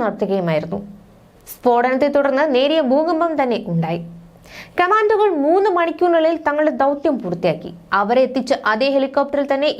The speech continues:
ഇസ്രയേലിലേക്ക് തിരികെ പോന്നു. ഓപ്പറേഷനിൽ ഏകദേശം മുപ്പത് സിറിയൻ ഗാർഡുകളും സൈനികരും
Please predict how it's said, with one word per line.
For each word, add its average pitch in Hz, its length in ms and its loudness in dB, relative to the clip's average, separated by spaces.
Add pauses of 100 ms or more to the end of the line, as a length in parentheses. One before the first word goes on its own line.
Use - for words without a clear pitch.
ഇസ്രയേലിലേക്ക് 302 540 0 (180)
തിരികെ 202 340 0
പോന്നു. 147 240 -8 (720)
ഓപ്പറേഷനിൽ 415 680 2
ഏകദേശം 339 460 0
മുപ്പത് 311 380 0
സിറിയൻ 330 360 2
ഗാർഡുകളും 311 520 2 (100)
സൈനികരും 320 440 0